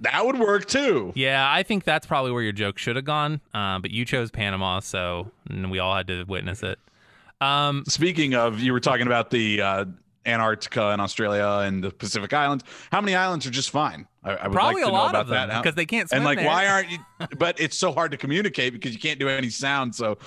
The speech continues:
Speaker 1: yeah, like, the people are probably so frustrated that, like, "Ah, we could save people, but I don't know how."
Speaker 2: They could just send emails,
Speaker 1: So,
Speaker 2: man.
Speaker 1: those are the things I'm interested in from a part three. It doesn't have to be all of them,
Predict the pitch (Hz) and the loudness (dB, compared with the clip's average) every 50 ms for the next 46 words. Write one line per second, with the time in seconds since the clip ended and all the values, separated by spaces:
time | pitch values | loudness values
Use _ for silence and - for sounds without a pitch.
0 | - 135 113 127 135 131 117 104 104 104 98 - 117 110 104 104 104 101 98 92 | -12 -4 0 2 2 2 2 2 0 0 -2 0 0 2 2 2 0 0 -2 -6
1 | - - 113 120 117 107 - 127 117 113 107 98 127 110 - - 127 123 117 - | -6 -6 -4 -2 -2 0 0 0 0 0 -2 -2 -2 -4 -2 -2 -2 -2 -2 -2
2 | - 143 117 104 98 98 92 101 98 - 107 107 92 101 110 147 165 151 143 135 | -4 -4 -2 -2 -4 -6 -8 -10 -8 -8 -8 -6 -4 -2 -2 0 0 0 -2 -2
3 | 131 117 131 113 - 147 160 180 170 - 143 131 120 110 117 110 107 117 107 - | -4 -6 -6 -6 -4 -2 -2 -2 -2 -2 -4 -4 -4 -4 -4 -4 -4 -4 -6 -8
4 | - _ _ _ _ _ _ _ _ _ _ _ _ _ - 104 110 117 143 147 | -12 _ _ _ _ _ _ _ _ _ _ _ _ _ -6 -2 0 0 0 0
5 | 143 147 143 147 160 156 143 123 107 101 98 120 120 117 127 139 135 - - 147 | 0 2 2 2 2 2 0 0 -2 -2 -4 -6 -8 -6 -6 -6 -6 -4 -4 -4
6 | 135 135 156 156 131 107 92 92 131 127 123 123 101 101 107 - _ _ _ - | -4 -4 -4 -2 -2 -2 -2 0 0 0 0 0 -2 -4 -8 -12 _ _ _ -20
7 | _ _ _ _ - - - _ _ _ _ - 135 156 175 156 165 165 160 139 | _ _ _ _ -20 -20 -20 _ _ _ _ -2 0 0 2 0 -2 -2 -2 -2
8 | 127 151 147 143 127 120 131 123 120 120 113 - 139 - - - - 117 101 104 | -2 -2 -2 -2 0 0 0 0 0 -2 -2 0 0 0 0 -2 -4 -4 -4 -4
9 | 101 101 98 - 113 101 95 90 - 110 107 101 - - 117 117 117 117 117 117 | -4 -4 -4 -6 -6 -4 -6 -4 -4 -4 -4 -4 -4 -4 -4 -2 -2 -2 -2 -2
10 | 131 120 131 131 123 - 135 123 127 131 139 151 151 147 143 131 147 147 147 139 | -2 -2 -4 -4 -4 -4 -4 -2 0 0 2 2 2 0 0 0 0 0 -2 -2